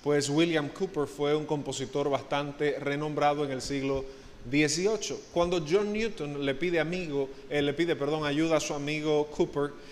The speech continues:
ellos componen una canción que se tituló, la voy a citar en inglés, Faith Review and Expectative. Termino la cita. Lo que traducido sería la revisión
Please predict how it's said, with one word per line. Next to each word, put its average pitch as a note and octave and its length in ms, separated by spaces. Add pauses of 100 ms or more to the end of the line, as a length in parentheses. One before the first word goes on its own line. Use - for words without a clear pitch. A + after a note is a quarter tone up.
(100)
ellos A3+ 320
componen D3+ 720 (220)
una F3+ 340
canción D3+ 800
que D#3 140
se E3+ 180
tituló, E3 680 (560)
la B2 100
voy E3 340
a D3+ 160
citar D#3+ 360
en D#3+ 160
inglés, D3+ 480 (200)
Faith G3 420
Review D#3 680
and D3+ 160
Expectative. C3+ 680 (200)
Termino D3 340
la C#3 120
cita. A#2 360 (360)
Lo C#3 120
que C#3+ 120
traducido D3 580
sería F3 380
la D#3+ 120
revisión E3+ 800